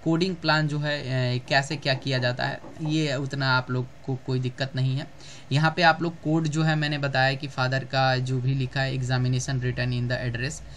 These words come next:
जो भी है, आप लोग यहाँ पे एक चीज़ और ध्यान दे दीजिए कि जो कोड होता है, वो क्या होता है।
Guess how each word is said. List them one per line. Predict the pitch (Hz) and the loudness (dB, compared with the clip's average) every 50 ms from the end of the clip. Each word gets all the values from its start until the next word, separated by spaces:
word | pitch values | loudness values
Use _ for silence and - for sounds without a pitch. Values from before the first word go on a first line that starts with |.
| - - - - - 127 | -16 -16 -16 -10 -4 0
जो | 123 143 | 2 2
भी | 143 160 160 160 | 4 2 2 0
है, | - - - | 0 -2 -2
आप | 127 131 131 135 | -2 -2 0 0
लोग | 135 139 139 | -2 0 0
यहाँ | 131 135 135 135 131 - | 2 2 2 0 0 -2
पे | 156 | -4
एक | - 160 165 156 160 | -2 -2 -2 -2 -2
चीज़ | - 180 170 147 | -4 -4 -4 -2
और | 143 135 135 131 | -2 0 0 0
ध्यान | 131 135 135 131 135 | 2 2 2 2 2
दे | 131 135 | 2 0
दीजिए | 127 127 127 127 135 135 | 0 0 -2 -2 -2 -4
कि | 135 147 | -4 -6
जो | 139 143 127 143 | -4 -4 -2 -4
कोड | 139 - - 151 156 160 151 | -4 -4 -2 0 0 2 2
होता | 131 131 123 117 104 | 2 2 2 0 0
है, | 107 101 | 0 0
वो | 110 127 143 151 | -2 -2 -2 -4
क्या | 135 123 107 | -4 -4 -4
होता | 90 98 95 - 95 | -4 -6 -6 -8 -8
है। | 101 98 - | -8 -8 -10